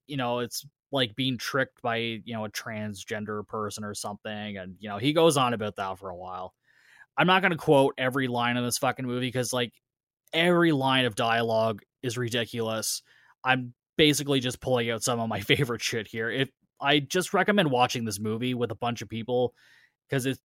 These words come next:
like, there's so many good one-liners in here, and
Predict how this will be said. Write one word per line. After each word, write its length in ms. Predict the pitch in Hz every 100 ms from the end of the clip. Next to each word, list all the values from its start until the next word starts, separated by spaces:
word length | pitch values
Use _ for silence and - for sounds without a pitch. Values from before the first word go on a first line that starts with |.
| _ -
like, 180 | 135 135
there's 320 | 143 139 123
so 800 | - - - - 170 160 151 143
many 300 | 135 127 113
good 220 | 123 113
one-liners 680 | 117 120 113 110 107 113 107
in 100 | 117
here, 280 | 117 117 117
and 180 | 113